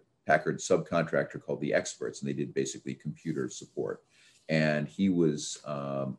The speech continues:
on, on site at a Navy facility, I think it was in Newport, Rhode Island. And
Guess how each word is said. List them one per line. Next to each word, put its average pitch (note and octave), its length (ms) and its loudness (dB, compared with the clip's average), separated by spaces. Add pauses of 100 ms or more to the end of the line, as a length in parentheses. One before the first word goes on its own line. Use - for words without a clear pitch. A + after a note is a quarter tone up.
on, D2 480 -2
on D#2+ 200 2
site D#2+ 600 4
at D2 160 0
a C#2+ 360 -2 (280)
Navy F2+ 320 6
facility, C#2 500 -2
I C2+ 40 0
think D#2+ 120 -6
it C#2+ 40 -4
was C2 100 -8
in D2+ 100 -2
Newport, D#2 320 -2
Rhode D2+ 160 -2
Island. C#2+ 480 0 (480)
And C#2+ 680 0